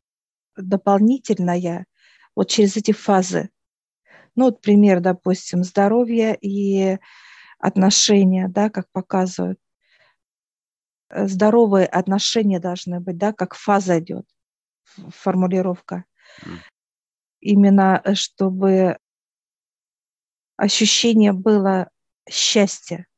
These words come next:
Speaker 1: да, так сказать, в эт-, в этой
Speaker 2: Мгм.
Speaker 1: фазе.
Speaker 2: То есть не должны быть разрушительны для физики отношения.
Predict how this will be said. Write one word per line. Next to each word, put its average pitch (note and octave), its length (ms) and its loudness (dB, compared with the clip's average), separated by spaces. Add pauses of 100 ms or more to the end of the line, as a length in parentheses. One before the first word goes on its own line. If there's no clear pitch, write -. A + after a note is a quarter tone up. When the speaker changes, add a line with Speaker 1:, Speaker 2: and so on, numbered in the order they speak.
Speaker 1:
да, B3+ 160 -2
так F3+ 200 -6
сказать, - 300 -6
в - 60 0
эт-, G3 260 0
в F#3+ 60 -2
этой G3+ 300 0
Speaker 2:
Мгм. F3 140 -2
Speaker 1:
фазе. E3 360 -6
Speaker 2:
То - 80 -20
есть - 180 -20
не G#2 80 -10
должны A2+ 340 -6
быть F2 180 -8
разрушительны F2 680 -10
для F#2 160 -8
физики D#2 520 -12
отношения. E2 640 -14